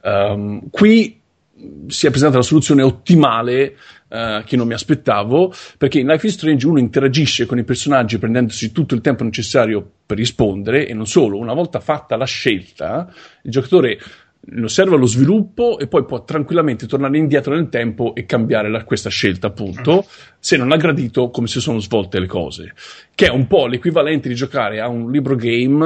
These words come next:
Speaker 1: andando al paragrafo successivo mentre con un dito tieni ancora aperta
Speaker 2: <laughs>
Speaker 1: la pagina dove c'era il paragrafo precedente,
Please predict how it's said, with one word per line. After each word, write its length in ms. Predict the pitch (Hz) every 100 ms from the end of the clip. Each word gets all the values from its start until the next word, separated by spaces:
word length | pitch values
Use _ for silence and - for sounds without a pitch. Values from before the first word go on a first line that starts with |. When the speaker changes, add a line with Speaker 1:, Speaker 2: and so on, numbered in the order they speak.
| 170
Speaker 1:
andando 480 | 104 117 131 127 120
al 60 | 113
paragrafo 460 | 131 127 123 -
successivo 640 | 127 131 139 135 - 151 135
mentre 300 | 131 117 120
con 180 | 135
un 120 | 143 120
dito 280 | 139 131
tieni 180 | 123 120
ancora 240 | 117 135 123
aperta 560 | 120 120 117 123 110
Speaker 2:
<laughs> 400 | 113 - 175 170
Speaker 1:
la 80 | 135
pagina 360 | 120 131 127 127
dove 160 | 135 135
c'era 220 | 135 123
il 60 |
paragrafo 440 | 117 120 113 104 123
precedente, 680 | 135 - 110 82 95 90